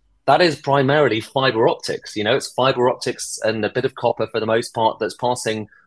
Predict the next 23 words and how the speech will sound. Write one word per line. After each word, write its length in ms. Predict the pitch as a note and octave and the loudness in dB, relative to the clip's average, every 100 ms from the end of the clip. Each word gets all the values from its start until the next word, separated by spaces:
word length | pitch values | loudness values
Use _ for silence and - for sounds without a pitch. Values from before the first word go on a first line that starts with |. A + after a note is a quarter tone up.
| - | 0
uh, 140 | A2 A2+ | 2 2
around 380 | A2 B2+ C3+ A#2+ | 0 0 0 -2
the 80 | |
world 460 | G#2 B2+ C3 G2 G2 | 0 2 4 2 0
that 160 | A#2 - | -4 0
gives 180 | C3 B2 | 0 4
us 200 | A#2+ - | 2 2
the 140 | A#2+ | 0
internet. 360 | E3 - G#2+ D#2+ | 0 0 -4 -4
It's 380 | G#2+ - - _ - | -6 -8 -12 _ -6
copper 520 | - F#3+ C3 F#2+ G2 | 2 2 4 2 2
on 140 | G2 | 0
servers, 680 | G2 - F3+ E3+ G2+ F#2 E2+ | -2 2 4 4 2 -2 -2
it's 260 | G2 - - | -8 -6 0
semiconductors, 800 | D#3 E3 B2+ G#2 - - F#2+ G2+ | 0 2 0 0 0 -4 -6 -4
which 200 | G#2 A2+ | -4 -2
are 80 | |
made 320 | G#2+ G#2+ A2 - _ _ | 0 0 0 -4 _ _
in 100 | A2+ | -4
large 260 | A#2+ A#2+ - | 2 2 2
part 340 | A2+ A2 - - | 0 0 -2 0
from 220 | A#2+ A2 | 0 2
silicon. 520 | A2+ F3+ F#3+ - F#2+ | 0 -2 -2 -2 -8